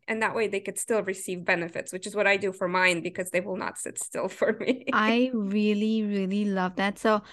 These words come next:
Speaker 2: I totally come from a science background, but I also believe a lot in the frequencies that we send because I'm a big nerd of human design.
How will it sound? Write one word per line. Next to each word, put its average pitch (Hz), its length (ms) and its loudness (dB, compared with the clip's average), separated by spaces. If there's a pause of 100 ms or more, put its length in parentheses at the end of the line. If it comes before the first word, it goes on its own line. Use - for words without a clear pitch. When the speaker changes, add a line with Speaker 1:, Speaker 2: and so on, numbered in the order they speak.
(280)
Speaker 2:
I 240 220 6
totally 220 680 4
come 196 200 2
from 202 160 2
a 202 60 0
science 196 340 0
background, 208 420 2
but 208 220 2
I 202 260 2
also 220 400 4
believe 196 560 2
a 202 100 0
lot 190 420 2
in 196 200 0
the 185 240 0
frequencies 208 520 0
that 190 140 4
we 196 120 2
send 190 580 0
because 196 520 -2
I'm 208 180 6
a 202 40 4
big 196 220 4
nerd 190 300 2
of 175 100 -2
human 185 260 0
design. 170 460 -2